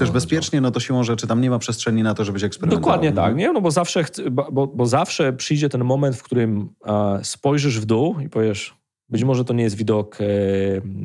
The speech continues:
Speaker 1: e, dla mnie”, tak?
Speaker 2: Mhm.
Speaker 1: E, wolę to bezpieczeństwo, które jest teraz. Teraz znów, nie ma co tego oceniać w rozumieniu takim, czy to jest dobrze, czy źle.
Speaker 2: Tak.
Speaker 1: Po prostu część osób decyduje się świadomie na przykład na bardziej ryzykowne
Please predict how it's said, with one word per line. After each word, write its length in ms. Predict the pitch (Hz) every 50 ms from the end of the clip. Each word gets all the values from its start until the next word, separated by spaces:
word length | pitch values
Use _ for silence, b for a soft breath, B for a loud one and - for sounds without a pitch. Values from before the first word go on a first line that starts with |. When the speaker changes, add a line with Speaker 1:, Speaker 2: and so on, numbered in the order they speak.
| 98 95
Speaker 1:
e, 60 | 95
dla 200 | 95 95 104 95
mnie”, 240 | 87 87 92 113 113 - _ _ _
tak? 180 | - 127 117 110
Speaker 2:
Mhm. 380 | 104 98 98 95 101 101 101
Speaker 1:
E, 40 | -
wolę 360 | - 85 123 135 139 135 127
to 160 | 120 - 120
bezpieczeństwo, 600 | 117 120 113 104 - 113 - - 113 98 - 117
które 160 | 104 - 110 104
jest 120 | 95 -
teraz. 220 | 104 92 95 98
Teraz 180 | - 127 143 139
znów, 220 | 120 123 101 - b b b b b b _ _ _ _ -
nie 200 | 110 110 143 185
ma 160 | 294 320 208
co 140 | - - 156
tego 260 | - 139 127 131 113
oceniać 520 | 120 110 - - 147 151 151 135 110 101
w 60 | 98 110
rozumieniu 400 | 110 104 107 113 113 110 110 107
takim, 240 | 110 107 - 113
czy 100 | 107 -
to 80 | - 110
jest 160 | 107 98 110
dobrze, 300 | 113 127 123 123 113 113
czy 180 | 110 - 107 95
źle. 120 | 95 104
Speaker 2:
Tak. 80 | 104 -
Speaker 1:
Po 80 | 254
prostu 400 | 233 - 262 254 - - - 101 95 B B B B B _
część 300 | - - 160 160 160 -
osób 340 | - - 135 123 - - 123
decyduje 460 | 113 117 117 - - 120 127 135 131 120
się 140 | - -
świadomie 460 | 110 - - 117 110 113 127 123 117 107
na 80 | 104
przykład 240 | 101 - - 110 104
na 100 | 110 107
bardziej 380 | 98 113 123 120 110 113 113 107
ryzykowne 680 | 110 98 104 110 - 117 104 107 107 101 101 95